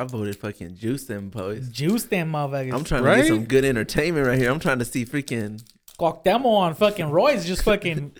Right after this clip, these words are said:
Speaker 1: <laughs>
Speaker 2: from half fucking field, just
Speaker 1: from, <laughs> from eighteen to
Speaker 3: Fuck,
Speaker 1: eighteen.
Speaker 3: coming out of retirement just to
Speaker 2: just
Speaker 3: fucking play.
Speaker 2: fucking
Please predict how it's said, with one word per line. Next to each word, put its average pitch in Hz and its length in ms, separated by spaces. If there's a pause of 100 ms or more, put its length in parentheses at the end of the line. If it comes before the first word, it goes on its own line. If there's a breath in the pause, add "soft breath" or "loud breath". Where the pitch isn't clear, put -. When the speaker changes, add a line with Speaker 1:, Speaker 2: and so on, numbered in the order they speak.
Speaker 1:
<laughs> 196 120
Speaker 2:
from 196 200
half 233 380
fucking 214 460
field, 254 340
just 170 320
Speaker 1:
from, 147 300
<laughs> - 340 (100)
from - 380
eighteen 160 400
to 139 60
Speaker 3:
Fuck, - 100
Speaker 1:
eighteen. 185 360
Speaker 3:
coming 170 260
out 165 120
of 160 60
retirement 180 680
just 165 160
to 160 80
Speaker 2:
just 151 120
Speaker 3:
fucking 165 200
play. 139 240
Speaker 2:
fucking 123 480